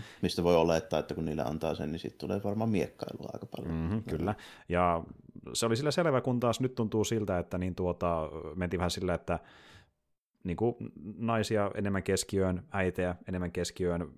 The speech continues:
Speaker 2: perhesuhteet
Speaker 1: Mm.
Speaker 2: enemmän keskiöön, niinku, että oli vähän enemmän niitä checkmarkkeja, tuntui vähän siltä, että
Speaker 1: Vähän ehkä joo.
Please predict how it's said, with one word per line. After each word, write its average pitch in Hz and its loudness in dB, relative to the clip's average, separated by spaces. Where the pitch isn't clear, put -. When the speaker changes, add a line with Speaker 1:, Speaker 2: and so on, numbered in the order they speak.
Speaker 2:
perhesuhteet 95 2
Speaker 1:
Mm. - -6
Speaker 2:
enemmän 87 0
keskiöön, 82 -2
niinku, 80 -2
että - -2
oli 90 2
vähän 95 2
enemmän 95 2
niitä 85 0
checkmarkkeja, 78 -2
tuntui 78 -2
vähän 73 -6
siltä, 71 -6
että - -10
Speaker 1:
Vähän 98 0
ehkä 120 -2
joo. 92 2